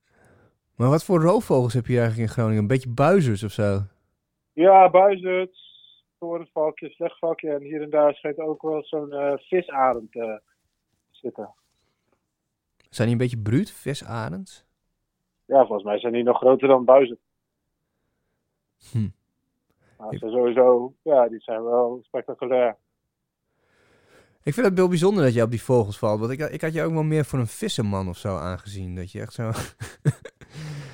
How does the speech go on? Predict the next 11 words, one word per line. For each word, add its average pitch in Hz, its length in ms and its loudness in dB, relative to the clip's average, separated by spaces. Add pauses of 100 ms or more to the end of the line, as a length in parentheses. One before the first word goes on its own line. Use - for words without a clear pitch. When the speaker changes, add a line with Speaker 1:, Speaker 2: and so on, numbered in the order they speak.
(180)
Speaker 1:
je - 0 -
Speaker 2:
Dan 120 120 -2
Speaker 1:
zo 127 140 0
Speaker 2:
met 143 180 0
een 143 80 -2
hengeltje 156 640 0
uit 156 340 4 (260)
Speaker 1:
Ja. 156 360 0 (880)
Speaker 2:
het 135 140 -8
water. 143 480 0 (400)
Dan, 127 320 -10